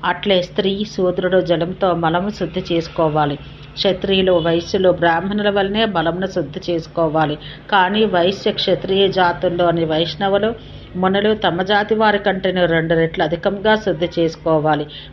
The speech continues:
పై విధంగా కాక ఆ సంఖ్యలో ఎక్కువ తక్కువలు చేసినచో విధిగా ప్రాయశ్చిత్తం చేసుకోవాలి. ఓ నారద, శోచనీయమం వినుము.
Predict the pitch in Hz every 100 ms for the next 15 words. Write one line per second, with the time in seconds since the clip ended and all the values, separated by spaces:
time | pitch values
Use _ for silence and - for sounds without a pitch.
0 | - 196 202 196 190 180 180 165 175 170
1 | 196 202 180 185 165 160 196 185 165 160
2 | 214 208 185 - 190 175 165 165 160 180
3 | 180 214 180 160 175 190 202 - - -
4 | 202 190 202 214 - 202 202 175 165 165
5 | 160 - 160 147 151 143 143 - - -
6 | 185 180 170 165 175 170 165 175 - -
7 | - 196 196 233 233 233 220 180 165 156
8 | 151 143